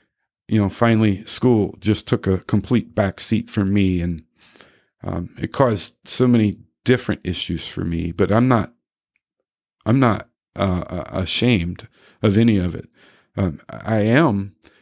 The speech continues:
ashamed to stand here and admit that I let those moments shape how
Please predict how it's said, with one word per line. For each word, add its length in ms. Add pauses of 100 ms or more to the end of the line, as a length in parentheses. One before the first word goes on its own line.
(440)
ashamed 500
to 120
stand 340
here 140
and 80
admit 420
that 220 (480)
I 160
let 480 (200)
those 400
moments 680 (340)
shape 460
how 380